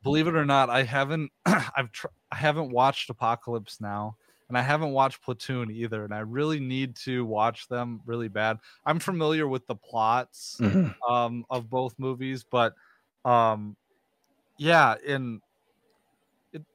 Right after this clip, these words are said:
Speaker 1: Apocalypse Now is the one where the guy goes nuts and he takes over, like, an indigenous colony and, like, becomes the dictator, right, or something like that. Am I getting
Speaker 2: Yeah,
Speaker 1: that right?
Speaker 2: yeah, uh, Marlon Brando's character, yeah.
Speaker 1: And so, so their job is to go out and, like,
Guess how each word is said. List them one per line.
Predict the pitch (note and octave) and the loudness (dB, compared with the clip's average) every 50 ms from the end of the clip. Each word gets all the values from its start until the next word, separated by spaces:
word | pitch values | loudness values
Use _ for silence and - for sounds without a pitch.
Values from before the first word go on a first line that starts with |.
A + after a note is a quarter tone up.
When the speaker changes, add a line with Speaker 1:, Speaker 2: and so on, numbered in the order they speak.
| _ - | _ -10
Speaker 1:
Apocalypse | C3 - - E3 F3+ E3+ - F#3+ F3 C#3+ C3 - - | -8 0 4 4 4 4 2 -2 -4 -4 -6 -12 -8
Now | - C3 C3+ C#3 C3+ | -4 -2 -2 0 -2
is | B2+ A#2 - | -2 -4 -6
the | - B2 | -8 -6
one | A2+ A#2+ A#2 A#2 | -4 -4 -4 -4
where | A#2 A2+ | -4 -6
the | A2 A2+ | -6 -6
guy | G2 A2+ G#2+ G#2+ A2 A2 | -4 -2 0 0 0 -2
goes | A2 A2 G#2+ G#2 G#2 G2+ - | -4 -6 -6 -6 -8 -8 -10
nuts | A2+ A2 A2 G#2+ G#2+ G#2 - | -8 -6 -6 -6 -8 -10 -12
and | - G#2+ | -12 -10
he | G#2+ G#2 | -10 -10
takes | G2 - A#2+ G#2+ G2 - - A2 | -10 -10 -10 -10 -10 -10 -10 -10
over, | G#2 G#2 G2 G2+ G#2 | -8 -8 -8 -10 -10
like, | G2+ G2+ G2+ G2+ - - | -8 -6 -8 -8 -8 -10
an | G#2 | -12
indigenous | G2+ G2 G2 F#2 G#2+ G2+ F#2+ - G2+ G2 G2 G2 | -10 -10 -10 -10 -10 -12 -10 -10 -10 -10 -10 -10
colony | - - - G#2 G#2 G2+ G#2 G2+ G2+ G2+ G2+ G2 | -12 -12 -10 -8 -8 -6 -8 -8 -8 -8 -8 -8
and, | G2 G2 F#2+ | -8 -8 -6
like, | F#2+ F#2 F#2 F2+ - | -6 -6 -6 -8 -10
becomes | G#2 G2+ - G#2+ G#2 G#2 G2 | -14 -12 -10 -8 -8 -8 -10
the | - G#2 F#2 | -12 -12 -10
dictator, | F#2 G#2 G2+ - - - A2 G#2+ G#2+ G2+ G#2+ G#2+ G#2+ A2 A2 - _ _ | -8 -10 -10 -10 -12 -10 -8 -8 -6 -6 -6 -4 -4 -6 -6 -10 _ _
right, | - G#2+ G#2 A2 A2+ A#2 - _ - | -6 -2 0 0 0 -2 -4 _ -10
or | A2+ | -10
something | G#2+ - C3 A#2+ A2+ - B2+ B2 B2 | -6 -6 -6 -6 -6 -6 -6 -4 -2
like | B2 A#2+ A#2 - | -2 -4 -4 -2
that. | - A#2+ A#2+ A#2+ A#2+ A#2 - _ _ _ _ _ _ _ _ _ _ _ _ _ _ _ _ _ _ _ _ _ - - - - _ _ _ _ _ _ _ _ - | 0 2 2 2 2 -2 -6 _ _ _ _ _ _ _ _ _ _ _ _ _ _ _ _ _ _ _ _ _ -20 -20 -20 -20 _ _ _ _ _ _ _ _ -2
Am | A#2+ | 0
I | A#2+ | 6
getting | A#2 A#2+ B2 | 10 12 12
Speaker 2:
Yeah, | B2 B2 A#2 A2+ G#2+ G2 G2 | 12 12 12 12 12 10 8
Speaker 1:
that | - | 6
right? | - | 8
Speaker 2:
yeah, | A#2+ A2+ G#2 G2+ G2 - - - - C#3 | 8 10 10 10 8 4 0 6 10 12
uh, | A2 G#2 G2 F#2+ | 12 12 12 10
Marlon | G2+ G#2+ A2 A2 A2+ A2 G#2+ | 10 10 12 12 12 10 8
Brando's | F#2+ G#2+ G#2 G#2 G#2 G2+ G2 F#2+ - | 8 8 8 8 8 6 4 2 2
character, | - G2+ F#2 F#2 F2 - - F2+ F2+ | 2 2 2 2 0 -2 -2 0 2
yeah. | F#2 F#2+ F#2 F2+ F2 F#2+ | 2 4 4 2 2 0
Speaker 1:
And | A#2 B2+ G#2 | -2 -4 -4
so, | - - D3 C#3 C3 C3 B2 B2 | 2 4 6 6 6 6 4 0
so | B2+ - D3 C#3+ | -2 -2 -2 0
their | B2+ B2+ C3+ C#3 C3+ | 2 4 4 4 4
job | A#2 C3+ C3+ B2+ B2+ A#2+ B2+ | 4 6 6 6 6 6 2
is | B2 - | -2 -2
to | - B2+ | -4 -8
go | A2+ A#2 B2+ B2 | -4 0 2 4
out | A#2+ A#2 A#2 A2+ | 6 6 4 4
and, | A2+ A2 A2 | 0 -2 -2
like, | A2+ A2 G#2+ G2+ | -2 -2 -2 -4